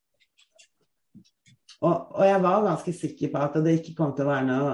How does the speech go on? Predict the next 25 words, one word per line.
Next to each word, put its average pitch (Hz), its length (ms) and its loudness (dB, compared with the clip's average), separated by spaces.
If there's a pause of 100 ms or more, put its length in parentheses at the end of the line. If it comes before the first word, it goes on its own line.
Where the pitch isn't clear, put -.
altså, 143 260 -4 (200)
folk 127 340 -8
slenger 127 240 -6
jo 131 100 -6
ikke 160 160 -2
dritt 131 280 -6
om 139 120 -4
folk 120 240 -8
som 135 160 -6
blir 139 220 -4
edru. 131 540 -4 (320)
Eh, 143 480 -2 (340)
det, 147 280 -4 (1300)
det 151 160 0
er 135 200 2
jo 175 80 2
en 214 80 4
ganske 160 220 0
fascinerende, 135 920 0 (440)
fascinerende 143 640 2
utfordring, 123 520 -4
dette 143 240 -4
her, 180 140 0
som, 151 320 0
eh, 151 320 2